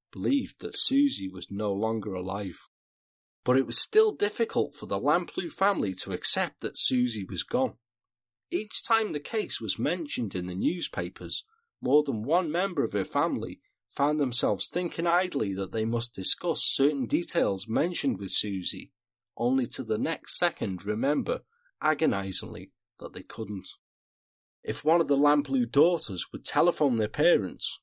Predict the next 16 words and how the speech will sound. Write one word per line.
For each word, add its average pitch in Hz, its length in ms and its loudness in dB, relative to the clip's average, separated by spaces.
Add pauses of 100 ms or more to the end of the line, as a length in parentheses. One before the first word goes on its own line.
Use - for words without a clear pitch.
more 156 240 4
than 147 200 2
once - 360 0 (100)
both 160 320 2
for - 240 -6
a 104 80 0
second 120 600 -2
mistook 143 680 0
the 101 100 -8
voice 143 360 0
for - 120 -10
Susie's. 127 760 0 (260)
They 92 100 -4
were 95 140 -4
that 127 320 -2
similar. 123 460 -4